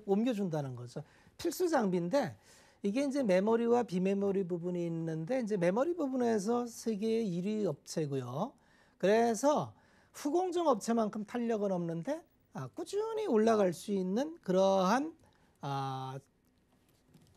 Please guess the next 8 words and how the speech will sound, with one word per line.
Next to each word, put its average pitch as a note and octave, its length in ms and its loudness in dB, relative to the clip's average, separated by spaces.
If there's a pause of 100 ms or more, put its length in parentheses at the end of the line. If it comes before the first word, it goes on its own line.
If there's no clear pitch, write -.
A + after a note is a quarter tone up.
(260)
포텐셜이 D4+ 500 0
있는 B3 240 0
기업입니다. D#3+ 540 -2
특히나 C#4+ 760 -2 (800)
그 F#3+ 260 0
에스에스디, G#3+ 800 0 (200)
에스에스디 B3 560 0
쪽이 B3+ 840 2